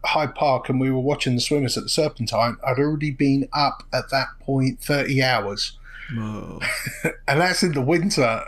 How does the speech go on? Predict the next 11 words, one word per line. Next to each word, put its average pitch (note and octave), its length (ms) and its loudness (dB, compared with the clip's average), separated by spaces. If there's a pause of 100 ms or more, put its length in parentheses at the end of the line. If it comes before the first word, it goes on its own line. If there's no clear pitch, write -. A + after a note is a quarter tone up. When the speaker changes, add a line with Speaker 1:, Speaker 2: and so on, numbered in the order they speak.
Speaker 1:
And C#3+ 220 0
we F3 180 2
were E3 120 -2
just - 240 0
up - 320 0
all C#3 180 4
night. B2+ 380 2 (240)
And B2 240 0 (100)
a C3+ 60 0
young D#3 440 0
Russian, C3 540 0